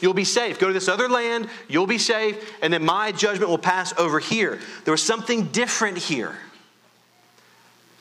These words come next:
And what, what God wasn't going to do was say, "Hey, I'm gonna judge each one of you individually,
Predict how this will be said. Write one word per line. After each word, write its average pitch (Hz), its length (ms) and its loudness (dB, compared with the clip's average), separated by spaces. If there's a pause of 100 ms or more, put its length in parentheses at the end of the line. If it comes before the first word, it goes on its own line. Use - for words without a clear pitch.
(340)
And 170 160 2
what, 180 240 2
what 185 160 2
God 196 180 2
wasn't 240 380 2
going 180 220 2
to 165 40 -2
do 170 160 2
was 170 120 0
say, 175 140 2
"Hey, 180 100 0
I'm 202 80 -2
gonna 208 140 2
judge 180 360 0
each 214 220 0
one 190 140 4
of 175 80 -2
you 170 100 2
individually, 160 720 2